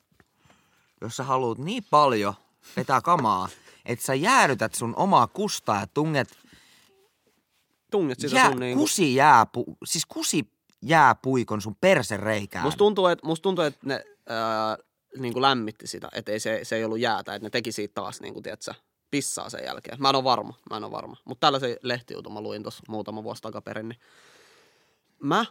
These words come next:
Speaker 2: luulin, että jos sä vedät jotain tollaista kamaa, niin se jää sun kehoon.
Speaker 1: Mhm.
Speaker 2: Et en mä siis
Speaker 1: Et se
Speaker 2: o-
Speaker 1: niinku jotenkin palais.
Speaker 2: Niin. Silleen, et,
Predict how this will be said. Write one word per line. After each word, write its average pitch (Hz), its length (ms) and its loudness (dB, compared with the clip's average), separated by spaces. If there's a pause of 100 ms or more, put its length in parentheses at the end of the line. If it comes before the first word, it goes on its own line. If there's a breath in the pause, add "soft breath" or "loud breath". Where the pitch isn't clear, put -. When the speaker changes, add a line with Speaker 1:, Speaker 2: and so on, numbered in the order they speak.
Speaker 2:
luulin, 147 560 0
että 117 360 -4
jos 135 200 -4
sä 156 80 -4
vedät 147 220 -2
jotain 110 240 -4
tollaista 107 300 -6
kamaa, 123 420 -2 (140)
niin 113 100 -10
se 127 100 -2
jää 123 160 0
sun 120 160 -6
kehoon. 175 420 -2 (200)
Speaker 1:
Mhm. 127 180 -14 (220)
Speaker 2:
Et - 200 -2
en 151 120 2
mä 156 180 4
siis 156 240 -2
Speaker 1:
Et - 80 -8
se 143 60 -4
Speaker 2:
o- 156 40 2
Speaker 1:
niinku 131 160 -4
jotenkin 135 220 -4
palais. 110 600 -2
Speaker 2:
Niin. 151 340 2 (420)
Silleen, 143 440 4
et, 135 140 -6